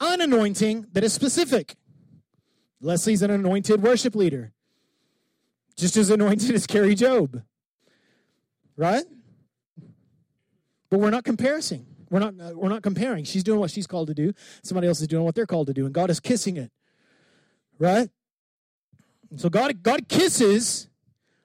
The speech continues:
whatever he's put in your heart to do for the kingdom. So the specifics are different according to your giftings. And don't think because you're not born that way doesn't mean you're not called to it.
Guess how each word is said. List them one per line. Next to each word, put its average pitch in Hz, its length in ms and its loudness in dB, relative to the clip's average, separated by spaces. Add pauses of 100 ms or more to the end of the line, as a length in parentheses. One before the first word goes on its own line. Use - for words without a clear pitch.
(160)
whatever 285 380 4
he's 233 200 4
put 302 240 0
in 285 100 -2
your 254 120 0
heart 254 240 0
to 220 100 0
do 233 240 2
for 233 140 -4
the 202 120 0
kingdom. 208 800 0 (600)
So - 140 0
the 247 120 4
specifics 302 540 2
are 302 80 0
different 262 280 2
according 285 400 -2
to 254 120 2
your 220 380 4 (240)
giftings. 160 640 -4 (800)
And 202 100 0
don't 294 200 2
think 339 160 -2
because 254 300 2
you're 226 240 4 (640)
not 196 220 -2
born 285 280 4
that 240 160 -2
way 190 160 4
doesn't 202 260 0
mean 208 100 0
you're 190 120 0
not 175 180 -6
called 233 340 -2
to 160 180 -2
it. 113 160 -10